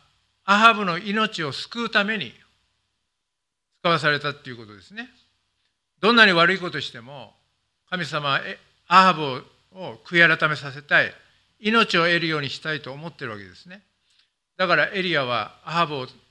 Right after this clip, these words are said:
けるために使わしたんですよ。ですけども、アハブはエリアを見たときに、「我が敵、我が敵」って呼んでます。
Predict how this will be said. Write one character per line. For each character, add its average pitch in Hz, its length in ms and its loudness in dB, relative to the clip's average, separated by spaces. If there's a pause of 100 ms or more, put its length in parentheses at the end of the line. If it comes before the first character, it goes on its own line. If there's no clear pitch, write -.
(280)
け 240 100 0
る 233 100 -2
た 214 140 2
め 226 140 -4
に 156 280 -10
使 - 180 -20
わ 127 100 -10
し - 100 -16
た 120 140 -20
ん 113 60 -20
で 98 80 -20
す - 120 -20
よ。 - 80 -20 (1080)
で 247 100 4
す - 100 -2
け 214 140 2
ど 175 100 2
も、 165 360 -2 (1000)
ア 190 120 2
ハ 190 120 4
ブ 151 120 -6
は 151 400 0 (680)
エ 196 100 -2
リ 214 140 6
ア 190 80 8
を 175 40 0
見 160 120 -4
た 143 140 0
と - 80 -14
き 113 120 -18
に、 120 260 -16 (1080)
「我 160 140 2
が 165 160 2
敵、 147 420 -12 (1500)
我 180 160 6
が 190 140 4
敵」 190 260 -4
っ - 40 -8
て 156 200 -6
呼 139 80 -4
ん 127 40 -8
で 120 60 -10
ま 101 120 -16
す。 - 240 -20